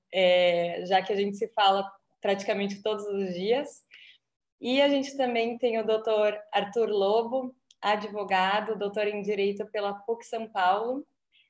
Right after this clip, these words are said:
professor de Direito Empresarial pela U F P R, e também é uma,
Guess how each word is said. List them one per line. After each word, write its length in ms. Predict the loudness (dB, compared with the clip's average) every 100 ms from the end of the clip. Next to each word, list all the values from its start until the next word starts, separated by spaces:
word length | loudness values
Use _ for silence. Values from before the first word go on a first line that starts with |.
| _ -8
professor 460 | -6 -6 -4 -4
de 140 | -4 -2
Direito 320 | 0 0 -2
Empresarial 640 | -4 -2 0 0 2 0
pela 240 | -2 -2 0
U 60 |
F 180 | -2 -4 -4
P 60 | 0
R, 560 | 2 0 -2 -4 -6 -12 _ _ _ _ _ _
e 120 | -8 -4
também 460 | -4 0 -2 0
é 80 | -2
uma, 500 | -2 -2 0 -2